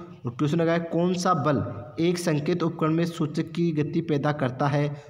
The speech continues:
दोस्तों वो होता आपका विचलन बल, यानी option number B इसका right answer आएगा। Question number अगला है, circuit का नाम क्या है? तो दोस्तों circuit का नाम है आपका इलेक्ट्रॉनिक्स पंखा नियामक, यानी option number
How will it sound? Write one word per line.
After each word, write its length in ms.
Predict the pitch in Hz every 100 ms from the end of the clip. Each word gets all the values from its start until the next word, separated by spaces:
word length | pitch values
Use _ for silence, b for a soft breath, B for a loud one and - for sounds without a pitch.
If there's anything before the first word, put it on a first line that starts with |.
| B
दोस्तों 240 | 139 143 151
वो 120 | 147
होता 160 | 147 139
आपका 240 | 131 151
विचलन 520 | 135 123 - 139 160 - -
बल, 240 | 113 117 107
यानी 160 | 123
option 320 | 127 139 - 147
number 200 | 139 127
B 260 | 127 139
इसका 240 | - - 143
right 220 | 113 104
answer 580 | 110 107 156 190 - -
आएगा। 400 | 156 117 85 - - B B B B B
Question 200 | 160 180
number 180 | 180 170
अगला 220 | 151 160
है, 140 | 165
circuit 500 | 170 - 160 - 180 190 190 - - 165
का 120 | 165
नाम 300 | 160 151 156
क्या 280 | - 175 165
है? 500 | 160 156 160 - - -
तो 80 | 143
दोस्तों 280 | 160 165 175
circuit 420 | 175 147 151 156
का 160 | 175 165
नाम 340 | 143 135 147
है 120 | 160
आपका 720 | 147 - - 151 151 151 - - -
इलेक्ट्रॉनिक्स 520 | 156 147 151 147 147
पंखा 480 | - 147 147 156 160
नियामक, 480 | 147 139 127 127 143
यानी 120 | 143
option 320 | 139 139 143
number 220 | 139 139